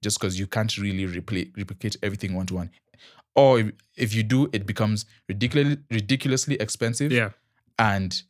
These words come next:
Speaker 1: it starts becoming impractical. Like, h-, why on earth am I going to go to a separate place now to feel exactly the same feeling I could go while going to the other place and have the benefit of interacting with other human beings in a real way?
Speaker 2: So, Sam,
Speaker 1: Um,
Speaker 2: now that you've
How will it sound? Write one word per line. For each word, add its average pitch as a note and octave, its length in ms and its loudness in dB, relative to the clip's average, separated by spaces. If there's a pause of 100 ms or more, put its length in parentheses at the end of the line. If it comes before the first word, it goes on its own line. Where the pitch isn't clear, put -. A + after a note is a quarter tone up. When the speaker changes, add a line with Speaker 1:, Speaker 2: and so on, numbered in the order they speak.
(180)
Speaker 1:
it G#2 80 -4
starts A#2 200 2
becoming G#2+ 320 0
impractical. F#2 680 -4 (340)
Like, G2 180 -6
h-, C#3 80 -12 (100)
why A2 360 2
on G2+ 140 0
earth G#2+ 160 0
am F#2+ 100 0
I F#2+ 80 0
going F#2+ 200 -2
to F#2 80 -6
go F#2+ 160 -2
to F#2 120 -4
a F2 80 -2
separate F#2 500 -2
place F2+ 280 -2
now F2+ 260 -2
to F#2 80 -6
feel G#2 380 -2
exactly F#2 460 -4
the F2 100 -6
same F#2 200 -4
feeling F2 300 -6
I E2+ 80 -8
could F2 160 -12
go F#2 120 -6
while F2 240 -6
going F#2 200 -4
to F2+ 80 -8
the E2+ 220 -6
other F#2 140 -6
place F2+ 200 -6 (340)
and D3+ 180 4
have B2+ 160 4
the A#2+ 60 0
benefit G#2+ 360 2
of F#2+ 100 0
interacting F#2+ 380 -2
with F2+ 80 -6
other F2+ 140 -4
human F2 280 -6
beings F2+ 320 -8 (240)
in G2 140 0
a F#2 80 -2
real F#2+ 340 -4
way? F2 240 -8 (320)
Speaker 2:
So, - 160 2
Sam, C#3+ 240 6
Speaker 1:
Um, F#2+ 160 -8 (400)
Speaker 2:
now D#3 220 6
that F3 240 4
you've A#2 260 0